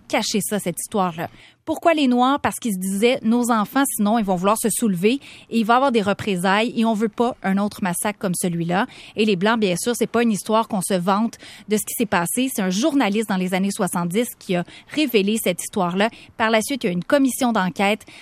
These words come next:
En deux mille un, un rapport. Mais toujours, à ce jour, il reste trois victimes encore vivantes qui étaient jeunes enfants à l'époque,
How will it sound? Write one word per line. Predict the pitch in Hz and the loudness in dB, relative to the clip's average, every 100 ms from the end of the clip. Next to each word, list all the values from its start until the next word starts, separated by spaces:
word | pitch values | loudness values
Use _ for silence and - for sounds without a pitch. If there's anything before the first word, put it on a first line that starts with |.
| - | -12
En | - 170 | -8 -4
deux | 240 | 0
mille | 285 254 247 | 2 4 4
un, | 254 | 2
un | 220 | 0
rapport. | 196 180 - 196 220 - - - | 0 0 2 2 2 0 -14 -10
Mais | 175 | -8
toujours, | 165 285 233 262 269 269 _ | -4 -2 0 0 0 -4 _
à | 285 294 | 0 2
ce | 262 | 2
jour, | 196 208 226 247 | 2 2 2 0
il | 175 | 0
reste | 190 185 - | -2 -2 -6
trois | - 294 247 | 0 2 2
victimes | 208 - 240 226 | -2 0 0 2
encore | 185 196 185 | 0 -2 -2
vivantes | 185 180 202 226 | -2 0 0 -2
qui | - | -4
étaient | 170 185 | -4 -2
jeunes | 185 208 208 | 0 0 0
enfants | 185 165 220 | 0 0 -2
à | 202 | 0
l'époque, | 170 - 202 - | -2 0 -2 -2